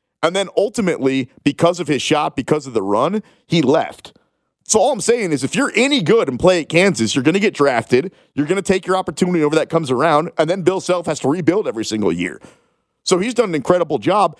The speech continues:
The fact that we're talking about not just them being a one seed, but have a chance to win the national championship, the last team to do that, guys, was Joakim Noah's team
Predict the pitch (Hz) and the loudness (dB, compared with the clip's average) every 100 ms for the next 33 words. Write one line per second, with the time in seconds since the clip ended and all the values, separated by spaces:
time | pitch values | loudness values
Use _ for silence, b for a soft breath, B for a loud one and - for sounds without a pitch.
0 | b 160 190 233 247 208 185 185 - 165 | b -2 -2 -4 -4 -4 -2 -2 -2 0
1 | 147 131 139 180 190 165 160 160 151 135 | 0 0 0 -2 -2 -4 -4 -2 -2 0
2 | 101 127 196 - 123 123 127 143 127 160 | 2 2 2 -4 -6 -2 0 0 -2 -2
3 | 170 - 123 165 127 151 151 147 107 110 | -2 -2 0 0 2 0 0 -4 -4 -6
4 | 123 175 185 180 226 247 - _ _ _ | -2 0 2 4 4 2 -6 _ _ _
5 | _ _ _ 175 240 349 311 254 156 208 | _ _ _ 0 0 0 0 2 0 2
6 | 156 120 107 113 113 B B 131 101 - | 4 4 2 2 2 B B 2 2 0
7 | - _ _ - - 190 240 - 247 247 | -8 _ _ -10 0 2 2 2 0 2
8 | 220 226 240 208 - - 165 110 - | 4 6 6 4 2 0 0 -2 -8